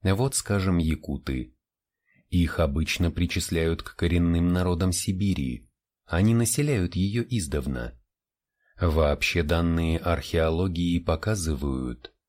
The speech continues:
что люди проживали на территории современной Якутии уже в каменном веке.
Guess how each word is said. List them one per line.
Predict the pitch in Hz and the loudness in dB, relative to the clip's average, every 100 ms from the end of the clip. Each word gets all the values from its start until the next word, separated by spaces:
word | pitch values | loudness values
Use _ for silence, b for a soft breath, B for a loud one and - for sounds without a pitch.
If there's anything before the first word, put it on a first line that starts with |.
| - | -16
что | - - | -4 2
люди | 101 127 120 | 2 2 -2
проживали | - 120 98 101 113 110 | 0 0 2 2 2 2
на | 107 101 | 2 2
территории | 104 95 92 107 101 98 | 2 2 2 2 2 2
современной | - 95 87 90 92 90 87 | 2 2 2 2 4 2 2
Якутии | 82 85 110 104 - 95 98 95 | 2 0 -2 -4 0 2 2 0
уже | 101 104 110 | 0 0 -2
в | - | -2
каменном | 113 101 98 104 113 | -2 2 2 2 2
веке. | 101 80 - 64 58 | 0 -2 -4 -6 -6